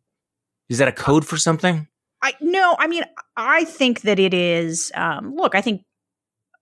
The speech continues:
Speaker 2: I, I don't know Sohrab personally. He, he blocked me on Twitter before I even kind of figured out who he was. Um, so I'm not super familiar with his whole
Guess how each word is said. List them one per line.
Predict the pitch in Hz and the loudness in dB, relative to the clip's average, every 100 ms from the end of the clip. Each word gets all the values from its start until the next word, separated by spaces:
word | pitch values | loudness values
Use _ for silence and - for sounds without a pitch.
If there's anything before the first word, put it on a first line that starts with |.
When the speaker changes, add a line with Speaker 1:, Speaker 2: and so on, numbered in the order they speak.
| - | -14
Speaker 2:
I, | - - | -14 -6
I | - 240 | -2 2
don't | 220 185 | 2 0
know | 170 | -6
Sohrab | - 165 147 - - - _ | -4 -2 -2 -2 -6 -18 _
personally. | - 185 - 180 | -6 -6 -4 -6
He, | 160 185 - | -4 -6 -8
he | 196 202 | -6 -2
blocked | 190 196 - | 2 2 0
me | 196 | -2
on | 160 | -2
Twitter | 185 175 | 0 -2
before | 180 - 170 | -2 -2 0
I | 175 | 0
even | 175 | -4
kind | 170 165 | -6 -6
of | |
figured | - 175 160 | -4 -2 0
out | 147 | 0
who | 180 | -2
he | 185 | -2
was. | 180 180 170 - - - - | 2 2 0 -8 -14 -20 -2
Um, | 220 214 202 175 175 _ | 2 4 4 2 -6 _
so | - 196 | -2 0
I'm | |
not | 185 185 - | 2 -2 -2
super | - 247 220 | -6 0 0
familiar | - 196 190 180 | 0 -2 0 0
with | 180 | -2
his | 185 165 | -4 -4
whole | 165 165 165 | -2 0 0